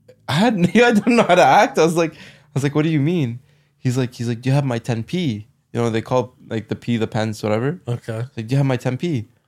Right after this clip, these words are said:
Speaker 1: I'm like, I, I'm trying to remember what I owe him for, you know, like.
Speaker 2: Yeah.
Speaker 1: And he's like, "Oh, you remember, like, two weeks ago, you were stuck, this, that, the eggs, the milk." I was like, "Oh."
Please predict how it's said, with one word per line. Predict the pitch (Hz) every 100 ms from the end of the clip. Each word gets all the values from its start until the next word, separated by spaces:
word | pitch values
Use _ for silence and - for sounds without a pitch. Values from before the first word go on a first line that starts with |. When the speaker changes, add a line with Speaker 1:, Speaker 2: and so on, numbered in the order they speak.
| _ _ _
Speaker 1:
I'm | 117 117
like, | 113 110 - _ _ _ _ - _ _ _ _ _ _ _ _ _
I, | 131 131
I'm | 135 131
trying | - 147 208
to | 226
remember | 143 170 180 127
what | 113 110 135
I | 233
owe | - 143
him | 156 110
for, | - 101 85
you | 85
know, | 87 131
like. | 104 104 _ _ _
Speaker 2:
Yeah. | 139 156 143 98 _ _ 139
Speaker 1:
And |
he's | 139 135
like, | 135 151
"Oh, | 190
you | 190
remember, | 196 196
like, | 190 160
two | 190
weeks | 180 185
ago, | 180 180 180
you | 175 160
were | 147
stuck, | - 175 170 165
this, | 156 147
that, | 160 160 160
the | -
eggs, | 160 160 151
the | 147
milk." | 151 156 156 - _ _ _ _ _ 127
I |
was | 123
like, | 127 - 139
"Oh." | 165 160 117